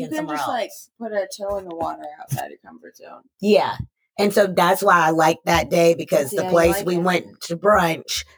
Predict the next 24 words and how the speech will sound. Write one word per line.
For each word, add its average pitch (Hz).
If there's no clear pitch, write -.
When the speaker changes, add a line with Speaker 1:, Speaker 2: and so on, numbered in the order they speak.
Speaker 1:
I've 160
gone 165
to 151
dinner 226
there, 143
like, 151
three 160
times, 135
but 160
I've 143
never 156
been 139
to -
brunch 135
there -
before, 110
'cause -
I 160
have 160
other 170
brunch 147
spots -
that 156
I 131